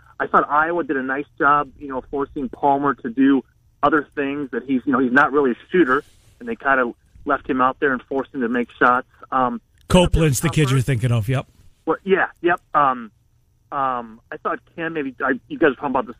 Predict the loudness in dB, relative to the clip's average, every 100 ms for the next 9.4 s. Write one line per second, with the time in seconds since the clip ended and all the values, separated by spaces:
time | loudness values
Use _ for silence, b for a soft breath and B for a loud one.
0 | -6 0 2 2 0 -6 0 0 2 2
1 | 2 2 2 0 -4 -2 0 4 4 6
2 | 6 4 2 -2 -2 0 -4 -4 0 0
3 | 0 -6 _ _ -14 -2 -2 -2 -4 -2
4 | -2 -2 -2 -2 0 2 2 0 _ _
5 | _ -12 -10 -4 -2 -2 -6 -14 -6 -2
6 | -2 -2 -6 -4 0 0 0 -2 -2 -6
7 | _ -8 0 2 4 4 2 -2 0 -2
8 | -4 _ _ _ _ -4 0 2 0 0
9 | -2 -2 -6